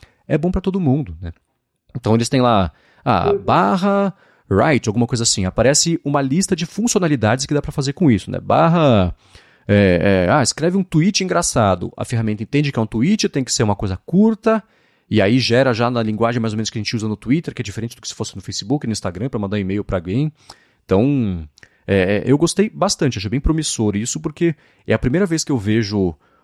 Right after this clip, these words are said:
Speaker 1: um exemplo mais prático de que todo mundo, independente do ni-, do conhecimento técnico que tem, vai poder usar e tirar proveito disso e gerar textos mais bacanas, né? Vai tirar trabalho de redatores e redatoras? Não, mas vai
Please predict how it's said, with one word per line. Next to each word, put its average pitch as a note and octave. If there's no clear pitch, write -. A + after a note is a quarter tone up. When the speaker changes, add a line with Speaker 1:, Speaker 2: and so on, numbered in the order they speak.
Speaker 1:
um G2+
exemplo A#2+
mais B2
prático A2
de G2
que B2
todo F3+
mundo, B2+
independente B2
do C#3
ni-, A2+
do G#2
conhecimento G#2+
técnico -
que -
tem, D3+
vai G#2+
poder G#2+
usar G2
e -
tirar B2
proveito B2
disso G2+
e F3+
gerar G3
textos -
mais E3
bacanas, A#2+
né? F#2
Vai A#2
tirar -
trabalho G2+
de F#2+
redatores F#2+
e -
redatoras? G#2+
Não, A3
mas F#2+
vai G#2